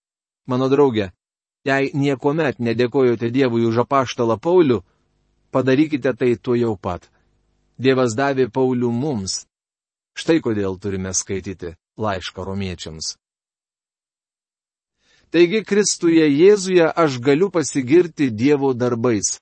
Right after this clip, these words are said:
Romiečiams laiško penkiolikto skyriaus septyniolikta eilutė. Paulius parašė romiečiams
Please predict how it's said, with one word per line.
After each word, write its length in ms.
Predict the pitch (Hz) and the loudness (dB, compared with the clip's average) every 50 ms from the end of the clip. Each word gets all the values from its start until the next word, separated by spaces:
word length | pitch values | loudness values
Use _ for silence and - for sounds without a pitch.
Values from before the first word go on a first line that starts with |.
| _ _ _ _ _ _ _ _ _ _ _ | _ _ _ _ _ _ _ _ _ _ _
Romiečiams 600 | - 110 107 101 98 101 90 - 101 95 90 - | -6 -6 -4 -4 -4 -6 -6 -8 -8 -8 -8 -6
laiško 480 | 104 101 98 92 - - - 101 95 85 - _ _ _ _ _ | -6 -6 -6 -8 -10 -10 -10 -10 -10 -10 -14 _ _ _ _ _
penkiolikto 640 | 113 110 107 101 - 110 104 95 98 87 - - 104 | -4 -2 -2 -2 0 -2 -2 -2 -4 -6 -6 -8 -8
skyriaus 500 | 95 - - - 151 131 123 110 98 - | -8 -6 -4 -2 0 0 0 0 -2 -4
septyniolikta 720 | - 101 90 90 - 101 101 104 110 107 104 90 - - 98 | -4 -4 -6 -6 -8 -6 -6 -6 -6 -6 -8 -10 -10 -10 -8
eilutė. 520 | 92 92 90 85 87 82 - - 76 78 _ _ _ _ _ _ _ _ _ _ _ _ _ _ _ _ _ _ _ _ _ _ _ _ _ | -8 -8 -8 -10 -12 -12 -14 -16 -18 -20 _ _ _ _ _ _ _ _ _ _ _ _ _ _ _ _ _ _ _ _ _ _ _ _ _
Paulius 480 | - 120 120 117 113 107 - - - - _ _ _ _ | -2 -2 0 0 -2 -2 -4 -6 -10 -12 _ _ _ _
parašė 480 | 113 107 117 120 123 - - 120 113 | -2 0 0 0 -2 -2 -2 -2 -2
romiečiams 680 | 104 107 104 110 117 113 - 123 113 107 104 - - | -2 -2 -2 -2 -4 -4 -4 -4 -4 -4 -6 -6 -10